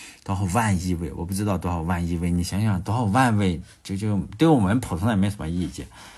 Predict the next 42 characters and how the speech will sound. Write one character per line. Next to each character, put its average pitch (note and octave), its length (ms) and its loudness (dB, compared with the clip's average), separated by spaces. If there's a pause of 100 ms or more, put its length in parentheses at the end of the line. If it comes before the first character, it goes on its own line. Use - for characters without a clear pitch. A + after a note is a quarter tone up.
(140)
他 - 160 2
这 D3+ 160 0
个， A2+ 360 2 (120)
他 - 120 0
在 F3 80 6
数 F3 180 4
学 D#3 80 6
领 A2+ 180 4
域 E2+ 60 0
的 G2 220 2
贡 A#2+ 340 2
献 G2+ 160 0
呢， F2+ 100 4
他 A2+ 60 2
创 D#3+ 220 0
造 D#3 80 4
了 D3+ 100 4
一 D3 60 4
种 G#2+ 120 0
新 D#3+ 200 0
的 A#2 100 2
算 G2 200 0
法 D#2 120 -4
来， D#2+ 220 -6 (400)
呃， D#2+ 320 -10 (420)
在 B2 100 -2
他 A#2 120 2
的 B2 100 4
网 F2 180 4
站 G2 160 2
有 F2 100 0
详 D#2 200 -6
细 F#2+ 140 -4
介 D#2 160 -2
绍 - 120 -8
哈， D#2 140 -8
有 F2 380 -4
新 - 180 0
的 A#2 100 2
算 G2 220 0
法 D#2+ 80 -4
来 F2 200 -2